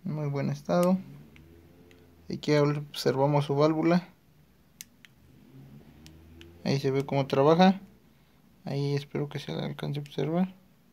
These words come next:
Ahí se ve cómo está trabajando correctamente. Del otro lado vamos a sacar de una vez el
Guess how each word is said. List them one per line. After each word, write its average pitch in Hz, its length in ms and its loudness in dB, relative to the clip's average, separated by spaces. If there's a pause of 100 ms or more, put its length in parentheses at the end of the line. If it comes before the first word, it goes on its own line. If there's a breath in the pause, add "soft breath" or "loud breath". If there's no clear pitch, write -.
(1200 soft breath)
Ahí 139 300 0
se 139 120 2
ve 139 160 2
cómo 139 240 0
está 147 180 0
trabajando 143 640 2 (1300 loud breath)
correctamente. 151 840 0 (1900 loud breath)
Del - 260 -6
otro 165 380 2
lado 180 540 6
vamos 170 320 -2
a 143 80 -4
sacar 160 560 2
de 160 100 -4
una 156 180 -2
vez 151 300 0
el 123 240 -4